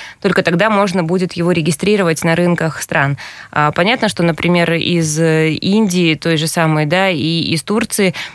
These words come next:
Кыргызстан, наверное, наибольшее количество лекарств ввозит. Как у нас это вообще решается всё сейчас?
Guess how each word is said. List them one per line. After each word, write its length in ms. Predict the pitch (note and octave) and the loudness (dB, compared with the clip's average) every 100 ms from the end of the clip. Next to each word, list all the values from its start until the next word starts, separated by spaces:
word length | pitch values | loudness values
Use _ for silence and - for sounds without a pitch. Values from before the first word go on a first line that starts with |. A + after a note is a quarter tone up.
| _ | _
Кыргызстан, 440 | - F3+ E3 G#3 G#3 | 0 2 2 2 2
наверное, 360 | F#3 F#3 F#3 | 2 0 2
наибольшее 480 | F3 F#3 F#3+ A3+ G3 | 2 2 0 0 -2
количество 380 | F3+ E3+ E3+ - | -2 -2 -2 -4
лекарств 440 | E3 E3 E3 - - | -4 0 -2 -2 -4
ввозит. 400 | E3 E3+ D#3 D#3 | 0 2 0 0
Как 180 | G#3 G#3 | -2 2
у 40 | |
нас 320 | F#3 F3 - | 2 0 -2
это 260 | E3+ E3 D#3+ | -2 -2 0
вообще 400 | D#3+ D3+ F3+ E3 | -2 0 0 0
решается 540 | F3 - D#3 C#3+ - | 0 0 0 0 -4
всё 160 | C#3+ C#3+ | -6 -6
сейчас? 440 | - - D3 - | -6 -4 -4 -6